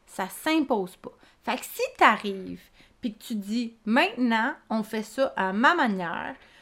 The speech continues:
tu risques d'être confronté à beaucoup, beaucoup de réticence de la part des membres de ton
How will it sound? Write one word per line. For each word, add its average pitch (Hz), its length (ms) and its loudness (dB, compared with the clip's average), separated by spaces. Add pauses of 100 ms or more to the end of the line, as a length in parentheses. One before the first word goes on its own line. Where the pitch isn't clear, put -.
(180)
tu 294 200 -6
risques 339 400 -6
d'être 240 180 0
confronté 233 680 -2
à 208 240 -4
beaucoup, 320 640 2
beaucoup 285 480 -2
de 247 100 -4
réticence 220 540 -4
de 202 80 -2
la 180 120 -2
part 185 220 -4
des 185 80 -8
membres 180 240 -8
de - 60 -14
ton - 160 -16